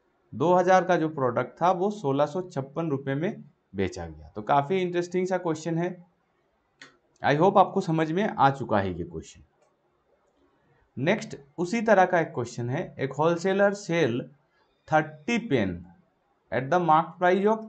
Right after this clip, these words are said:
twenty pen, तो बीस पेन का जितना मार्क प्राइस है, तो होलसेलर ने क्या किया, तीस पेन को उतने दाम में बेच दिया। The retailer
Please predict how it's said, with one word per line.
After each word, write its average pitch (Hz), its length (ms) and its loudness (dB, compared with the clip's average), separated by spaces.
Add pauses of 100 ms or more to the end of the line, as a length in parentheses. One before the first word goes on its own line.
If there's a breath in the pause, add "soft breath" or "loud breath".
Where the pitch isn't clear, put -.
twenty 143 520 0
pen, 85 180 -8 (680)
तो 107 80 -6
बीस 190 480 0
पेन 185 260 2
का 208 140 2
जितना 165 460 0
मार्क 139 320 2
प्राइस 107 320 0
है, 101 120 -2 (440)
तो 104 60 -10
होलसेलर 143 460 0
ने 190 160 -2
क्या 190 200 4
किया, 190 220 0
तीस 185 460 -4
पेन 151 260 -4
को 202 160 2 (120)
उतने 165 360 -2
दाम 123 300 -2
में 190 260 -6 (440)
बेच 104 320 -2
दिया। - 300 -20 (160)
The 113 140 -4
retailer 135 540 2